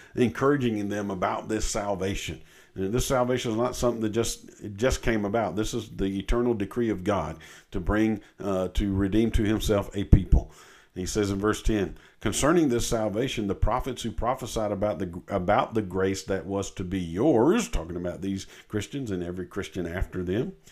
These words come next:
says, "They searched and inquired carefully,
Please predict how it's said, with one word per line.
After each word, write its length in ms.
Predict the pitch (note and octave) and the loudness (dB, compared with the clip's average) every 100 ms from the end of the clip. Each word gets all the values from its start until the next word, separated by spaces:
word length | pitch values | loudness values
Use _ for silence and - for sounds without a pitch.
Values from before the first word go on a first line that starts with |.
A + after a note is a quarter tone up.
| - - - - _ _ _ | -20 -20 -20 -20 _ _ _
says, 320 | - A#2+ G2+ - | 2 2 2 -4
"They 360 | - F#2+ C3 F#3 | -6 2 4 4
searched 800 | - - - F#3+ F#3+ - - - - | 2 2 6 6 6 0 -6 -8 -4
and 160 | C#3+ C#3+ | 0 2
inquired 800 | A#2+ - - F3 E3+ E3+ E3 - _ - | 2 2 2 4 4 4 2 -6 _ 0
carefully, 680 | F#3 G3 F#3+ G3 E3+ G2+ | 2 2 0 4 4 4